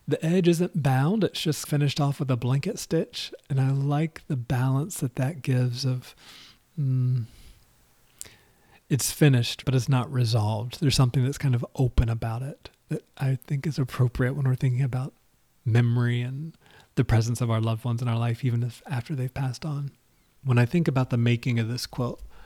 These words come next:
I think it was such a special time for me personally, but also for my family, that we had a lot of memories to gather from such a long life. And part of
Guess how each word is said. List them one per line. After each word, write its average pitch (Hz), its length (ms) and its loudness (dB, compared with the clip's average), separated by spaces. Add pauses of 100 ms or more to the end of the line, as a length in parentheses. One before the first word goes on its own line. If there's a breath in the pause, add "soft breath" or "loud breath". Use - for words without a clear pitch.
(360 loud breath)
I 185 80 -2
think 139 220 0
it - 80 -2
was 139 140 -2
such - 180 -2
a 139 60 -2
special 131 400 0
time 120 640 0
for 117 200 -2
me 127 220 4
personally, 139 380 0
but 123 100 0
also 120 260 0
for 127 140 -4
my 113 160 0
family, 113 540 -6
that 175 160 -8 (680 loud breath)
we 131 140 2
had 131 120 4
a 127 80 2
lot 120 180 2
of 117 240 -4 (100)
memories 117 540 4
to 120 120 -2
gather 110 500 -2
from 127 400 -10
such - 240 -8
a 123 60 -2
long 117 320 -2
life. 123 540 -10
And 147 240 -10 (220 loud breath)
part 139 300 4
of 127 380 0